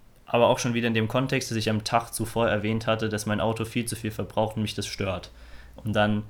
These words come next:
sag ich so, „Nee, das verbraucht viel. Ha, das wusste ich.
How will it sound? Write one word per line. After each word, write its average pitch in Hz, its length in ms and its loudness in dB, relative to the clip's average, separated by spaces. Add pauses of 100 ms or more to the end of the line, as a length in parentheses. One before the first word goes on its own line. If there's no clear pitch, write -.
(240)
sag - 200 2
ich 110 100 -2
so, 104 100 2
„Nee, 104 180 4
das 120 140 -4
verbraucht 110 460 -2
viel. 135 420 2 (100)
Ha, - 260 2
das 110 240 -2
wusste 117 320 -2
ich. - 260 -8